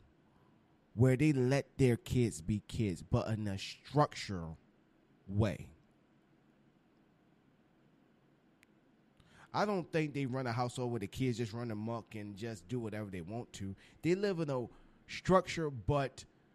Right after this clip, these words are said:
still let them be kids type of household. And even for me, why should I judge or know what type of structure they have in the house? But I can tell that they do have an orderly house,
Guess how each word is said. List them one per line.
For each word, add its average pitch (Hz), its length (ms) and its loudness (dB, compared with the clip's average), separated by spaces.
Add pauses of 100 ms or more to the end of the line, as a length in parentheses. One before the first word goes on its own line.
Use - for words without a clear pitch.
(320)
still 185 420 8
let 160 240 6
them 135 180 4
be 123 180 0
kids 120 480 6
type 117 260 0
of 90 60 -8
household. 98 500 -10 (1800)
And 151 160 4
even 202 200 6
for 190 120 4
me, 196 280 2 (720)
why 110 220 6
should 170 220 0
I 175 160 0
judge 101 600 -6 (1300)
or 135 180 8
know 147 200 4
what 147 180 0
type 147 200 -2
of 117 60 -2
structure 123 300 -2
they 123 120 4
have 120 100 2
in 107 60 -2
the 117 40 2
house? 123 160 2
But 127 120 4
I 127 160 4
can 131 240 -8
tell 165 420 0 (220)
that 127 140 -4
they 147 120 -2
do 147 180 2
have 147 180 2
an 131 120 -6
orderly 131 340 -2
house, 113 320 -2